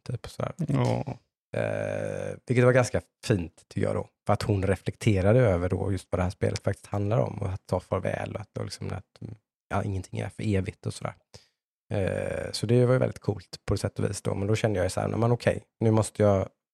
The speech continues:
Speaker 1: nu blir jag, jag blev väldigt sugen på att faktiskt klara det här spelet nu då.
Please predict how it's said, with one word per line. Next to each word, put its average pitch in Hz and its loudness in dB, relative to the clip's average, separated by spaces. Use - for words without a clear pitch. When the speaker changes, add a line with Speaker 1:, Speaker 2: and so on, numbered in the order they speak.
Speaker 1:
nu 101 -2
blir 107 6
jag, 98 4
jag 107 6
blev 101 4
väldigt 90 2
sugen 92 -4
på - -8
att 101 -10
faktiskt - -8
klara 110 6
det 123 8
här 117 6
spelet - -8
nu - -18
då. - -18